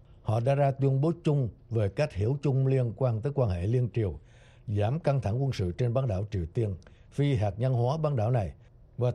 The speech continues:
thiết lập một nền hòa bình vĩnh cửu." Kết quả tích cực của cuộc gặp thượng đỉnh thật hữu ích cho hòa giải và hợp tác liên triều, hòa bình và ổn định trên bán đảo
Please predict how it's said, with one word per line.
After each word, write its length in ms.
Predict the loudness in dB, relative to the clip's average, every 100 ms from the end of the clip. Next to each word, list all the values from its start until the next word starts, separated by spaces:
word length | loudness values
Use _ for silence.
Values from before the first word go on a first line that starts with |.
| 0
thiết 200 | -2 2
lập 100 | 0
một 180 | 0 0
nền 280 | 0 0 0
hòa 240 | 0 0
bình 240 | 0 -2 -2
vĩnh 220 | -2 -2
cửu." 300 | -2 -2 -6 -12 -20 -20 -20 -20 -20 -20 -20 -20 -6
Kết 160 | -2 -2 0
quả 160 | -2
tích 240 | 0 -2 -2
cực 160 | -4 -6 -20 -20 -12 -4
của 120 | -2
cuộc 200 | 0 -2
gặp 160 | -4 -6 -14 -4
thượng 240 | -2 0
đỉnh 280 | 0 -2 -4 -6 -16 -10 -4
thật 180 | -2 0
hữu 200 | -2 -2
ích 160 | -2
cho 100 | -2
hòa 180 | 0 0
giải 360 | 0 -2 -2 -4 -8 -20 -8
và 120 | -2 0
hợp 200 | 0 -2
tác 200 | -4 0
liên 200 | 0 0
triều, 240 | 0 -2 -4 -16 -20 -20 -20 -4
hòa 140 | 0 2
bình 240 | 0 -2 -10 -12 -2
và 140 | -2
ổn 260 | 0 -2 0
định 220 | -2 0
trên 180 | 0 0
bán 140 | 0
đảo 340 | 0 -2 -4